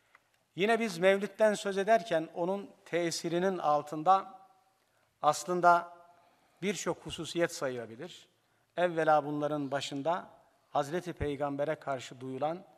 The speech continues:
derin bir sevgi ve muhabbet geliyor elbette. Yanı sıra sıkça zikredilen sehli mümteni dediğimiz, yani basit gibi görünen ama yazılmanın,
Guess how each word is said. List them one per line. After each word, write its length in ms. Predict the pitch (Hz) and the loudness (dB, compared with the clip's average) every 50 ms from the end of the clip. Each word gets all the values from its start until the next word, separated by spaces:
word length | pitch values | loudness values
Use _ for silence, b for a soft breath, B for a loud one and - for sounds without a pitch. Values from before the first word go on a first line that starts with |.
| b b b b b b | b b b b b b
derin 380 | 117 135 147 156 170 165 147 135 | -4 -2 -2 0 0 -2 -4 -6
bir 160 | 139 131 123 | -8 -10 -10
sevgi 460 | - - 139 135 131 123 143 160 143 | -12 -10 -10 -10 -8 -8 -8 -8 -6
ve 100 | 143 131 | -6 -6
muhabbet 580 | 123 123 117 113 135 127 120 147 143 139 - - | -8 -8 -6 -6 -6 -4 -4 -4 -4 -4 -6 -14
geliyor 280 | 117 104 107 104 98 - | -14 -14 -14 -16 -14 -14
elbette. 600 | 120 120 113 110 117 110 - _ - 143 165 175 - _ _ _ _ _ _ _ _ _ _ _ _ _ - | -12 -12 -12 -12 -12 -14 -14 _ -12 -12 -12 -14 -16 _ _ _ _ _ _ _ _ _ _ _ _ _ -2
Yanı 240 | 127 151 180 233 240 | 2 4 4 4 4
sıra 600 | - - 202 180 185 214 240 226 - - - - - _ _ _ _ _ _ _ _ | 2 0 4 6 6 6 6 4 -2 -12 -18 -20 -20 _ _ _ _ _ _ _ _
sıkça 520 | - - - - 185 - - - 196 170 151 | -16 -12 -10 -8 -10 -10 -6 -4 -2 -2 -2
zikredilen 840 | 135 170 202 - 156 156 151 147 147 156 185 202 208 214 - - _ _ | -4 -8 -12 -10 -8 -8 -8 -6 -4 -4 -6 -6 -8 -10 -18 -20 _ _
sehli 460 | - - - 190 185 180 165 170 165 | -16 -8 -4 -4 -4 -2 -4 -6 -6
mümteni 540 | 160 165 165 160 - - 160 170 180 180 156 | -6 -6 -8 -8 -6 -4 -2 0 0 0 0
dediğimiz, 580 | 139 123 117 110 101 98 101 - - - - _ _ _ _ _ _ _ _ _ _ _ _ _ _ _ _ _ _ _ _ _ _ _ _ _ _ _ | 0 -4 -6 -10 -12 -12 -14 -14 -16 -16 -18 _ _ _ _ _ _ _ _ _ _ _ _ _ _ _ _ _ _ _ _ _ _ _ _ _ _ _
yani 360 | 151 165 170 165 160 160 160 160 - - - - _ - | 8 10 10 10 8 6 0 -6 -10 -16 -20 -18 _ 2
basit 420 | 156 165 - - 233 - - - | 2 2 2 0 -6 -8 -8 -8
gibi 340 | - 160 147 147 139 127 - _ _ _ 127 | -8 -6 -6 -6 -8 -10 -12 _ _ _ -8
görünen 680 | 131 139 143 139 139 143 156 185 226 247 277 - - _ _ _ _ _ _ _ _ _ - | -6 -4 -4 -2 0 2 2 2 0 -2 -8 -14 -20 _ _ _ _ _ _ _ _ _ 0
ama 500 | 160 165 170 165 151 151 - - - - - - | 2 4 4 4 2 0 -4 -14 -20 -20 -20 -16
yazılmanın, 840 | 123 123 147 151 139 147 165 156 156 156 151 165 190 208 214 214 | -6 -4 -2 -2 -2 -2 -4 -4 -2 -2 -2 -2 -4 -4 -6 -12